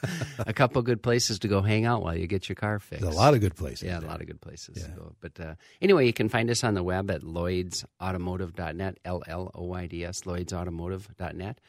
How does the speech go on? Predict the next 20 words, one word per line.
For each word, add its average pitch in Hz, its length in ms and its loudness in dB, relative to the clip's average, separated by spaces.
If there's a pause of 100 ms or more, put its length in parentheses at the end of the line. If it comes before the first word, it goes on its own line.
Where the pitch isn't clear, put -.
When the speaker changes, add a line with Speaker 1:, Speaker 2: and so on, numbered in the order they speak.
(380)
Speaker 1:
or 101 80 -4
give 117 120 2
us 123 120 0
a - 40 -6
call. 156 460 -2 (100)
I 92 180 -6
think, 113 360 -4 (180)
uh, 98 140 -2
Big 160 240 2
Nick 143 260 2
is 85 140 -2
there 87 160 -2
today. - 260 2
Speaker 2:
Big 127 80 2
Nick, 101 260 0
all 110 140 2
right. 117 60 4
Speaker 1:
Six 104 320 2
five 117 340 -2
one, 123 380 -2